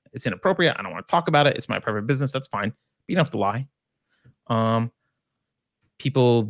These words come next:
don't like this, but I didn't even lie about Santa Claus. Uh, and people are like, "Oh, you took all the magic out of it. Blah, da, da,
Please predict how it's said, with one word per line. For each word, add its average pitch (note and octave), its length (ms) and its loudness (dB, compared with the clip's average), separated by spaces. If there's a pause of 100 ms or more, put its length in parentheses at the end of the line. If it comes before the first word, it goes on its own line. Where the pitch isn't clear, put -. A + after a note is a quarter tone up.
don't A2+ 240 4
like D#3 220 4
this, B2+ 220 2
but - 180 -2
I B2+ 120 4
didn't D#3+ 260 2
even D3 260 2
lie B2+ 180 2
about A#2+ 320 0
Santa - 440 -6
Claus. - 460 -14 (1120)
Uh, G2+ 320 -2
and A2+ 160 -2
people E3+ 260 -2
are C3+ 80 2
like, C3 260 -2 (100)
"Oh, G#3 720 -6 (680)
you G#3+ 100 -10
took - 240 -6
all A3 120 0
the A3+ 80 2
magic A3 760 0
out G#3 400 0
of G#3+ 180 0
it. G#3+ 500 0 (380)
Blah, A3 260 -2
da, A3 120 -2
da, A3 160 0